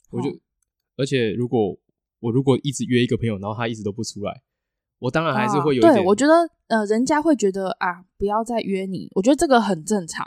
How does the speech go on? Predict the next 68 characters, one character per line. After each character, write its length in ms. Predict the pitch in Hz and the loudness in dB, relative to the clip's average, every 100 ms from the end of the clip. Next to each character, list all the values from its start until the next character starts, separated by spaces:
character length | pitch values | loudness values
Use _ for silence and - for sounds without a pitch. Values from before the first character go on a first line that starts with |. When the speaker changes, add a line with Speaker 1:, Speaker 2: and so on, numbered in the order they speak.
| - | -8
Speaker 1:
而 40 | |
且 320 | 175 190 123 - _ | -4 -2 -4 -8 _
人 160 | 139 143 | -6 -2
家 120 | 185 | -2
可 120 | 143 | -2
能 100 | 113 | -4
也 80 | 98 | -4
真 140 | 143 | -4
的 80 | 143 | -6
是 260 | 120 135 127 | -6 -6 -4
用 160 | 131 | -4
体 180 | - 95 | -6 -8
贴 140 | - | -4
的 80 | 113 | -4
心 140 | 104 117 | -4 -8
态 120 | 107 | -8
说， 140 | 113 | -8
啊， 200 | - 107 | -10 -12
他， 140 | 113 117 | -14 -14
你 100 | 110 | -14
可-， 120 | - | -10
他 100 | 135 | -8
可 140 | 127 98 | -8 -8
能 120 | 92 | -10
有 100 | 98 | -12
别 180 | 92 101 | -8 -8
的 80 | 98 | -6
事 140 | - | -8
情 100 | 104 | -8
要 140 | 92 90 | -12 -12
做， 260 | - 101 - | -10 -10 -4
Speaker 2:
嗯。 100 | 285 | -2
Speaker 1:
或 60 | 127 | -2
者 100 | 117 | -4
他 80 | 120 | -8
可 80 | 101 | -8
能 100 | 92 | -6
跟 260 | 117 131 - _ _ | -6 -6 -12 _ _
其 100 | - | -6
他 140 | 143 | -4
朋 100 | 160 | -2
友 80 | 127 | -2
有 80 | 87 | -4
聚 220 | - 120 | -6 -6
会， 240 | - 92 - | -4 -6 -6
Speaker 2:
嗯。 260 | - 226 180 | -4 -4 -2
Speaker 1:
那 120 | 139 | -2
我 120 | 117 101 | -2 0
就 440 | 127 120 107 117 | -2 -2 -4 -8
索 180 | - 101 | -8 -6
性 140 | 127 | -6
就 80 | 120 | -6
不 180 | - 107 | -4 -4
约 160 | 101 | -6
他。 240 | - 92 87 | -8 -12 -6
Speaker 2:
嗯。 320 | 220 92 - - | -6 -6 -12 -14
Speaker 1:
对。 220 | 90 - _ _ _ _ _ _ _ | -14 -16 _ _ _ _ _ _ _
所 140 | - | -6
以 40 | 143 | -4
我 40 | |
觉 140 | 113 | -4
得 60 | 113 | -4
这 320 | - 165 - _ _ _ _ - - _ _ _ | -2 -2 -2 _ _ _ _ -20 -20 _ _ _
不， 160 | 196 185 | -12 -10
不 160 | 190 | -10
全 160 | 185 120 | -8 -6
然 160 | 110 | -6
是 120 | 117 | -6